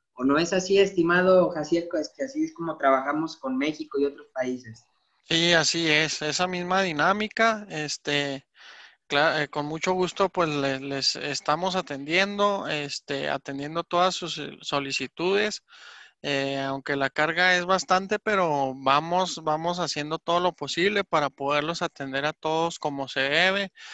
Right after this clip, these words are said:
Speaker 2: con una, con una excelente actitud.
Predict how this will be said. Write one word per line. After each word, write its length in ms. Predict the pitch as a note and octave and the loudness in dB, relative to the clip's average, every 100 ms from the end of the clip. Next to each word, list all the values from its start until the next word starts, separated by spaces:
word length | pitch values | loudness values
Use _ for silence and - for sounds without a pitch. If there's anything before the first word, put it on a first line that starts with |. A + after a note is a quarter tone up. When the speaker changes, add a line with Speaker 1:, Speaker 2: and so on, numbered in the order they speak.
| - - | -18 -12
Speaker 2:
con 240 | - C#3 C#3 | -4 -2 -2
una, 460 | C#3+ D#3 E3+ D#3+ | -2 2 4 2
con 200 | - C3+ | 0 -4
una 220 | C3+ D3+ | -4 -2
excelente 480 | D#3+ D#3 C3+ C3 - | -2 -2 -2 -2 -4
actitud. 500 | D#3 C#3+ - C3 C3 | -4 -6 -6 -4 -6